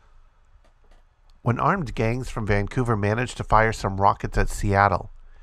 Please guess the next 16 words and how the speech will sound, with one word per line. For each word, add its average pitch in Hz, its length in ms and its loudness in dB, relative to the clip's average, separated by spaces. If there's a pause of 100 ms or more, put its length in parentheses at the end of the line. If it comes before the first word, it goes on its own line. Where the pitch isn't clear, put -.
(220)
the 101 80 -2
U 98 80 4
S - 120 0
Air 208 140 4
Force 107 300 -2
scrambles 110 480 2
F 110 160 4
eighteens 113 500 0
and 104 120 -2
bombs 107 360 4
the 143 100 -4
city, 127 400 -2 (540)
bringing 120 240 -2
down 135 240 2
apartment 117 400 0
buildings. 92 580 -2